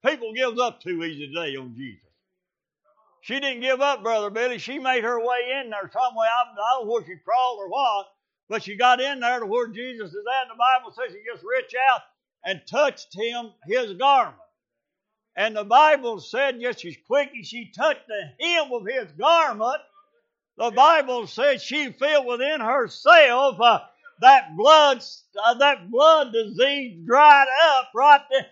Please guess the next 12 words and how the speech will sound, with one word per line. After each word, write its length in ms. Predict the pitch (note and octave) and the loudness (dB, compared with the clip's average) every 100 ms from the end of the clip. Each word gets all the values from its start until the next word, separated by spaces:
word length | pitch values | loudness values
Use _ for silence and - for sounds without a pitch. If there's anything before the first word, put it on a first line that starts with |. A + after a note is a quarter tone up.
| _ | _
She 400 | - D#4 D#4 C#4 - | -10 -4 -4 -6 -6
felt 320 | D#4+ E4+ C#4+ | 0 2 2
it 120 | C4+ B3 | 2 2
right 240 | D4 D4 D4 E4 | 6 6 4 4
there. 300 | D#4+ C4+ - _ B3 | 4 2 -4 _ 6
It 280 | F4 E4+ | 8 8
don't 280 | D#4+ D#4+ C4+ - | 6 6 4 6
take 240 | E4+ E4+ A#3+ F#3 | 8 8 4 -6
Jesus 560 | G#3+ E4+ D#4+ A#3+ B3+ B3 | 4 4 4 0 -4 0
all 380 | A3+ D4 C#4 A#3+ | 4 4 4 0
day, 420 | B3 E4 C4+ C#4+ | 4 4 4 4
uh, 100 | C4+ | 4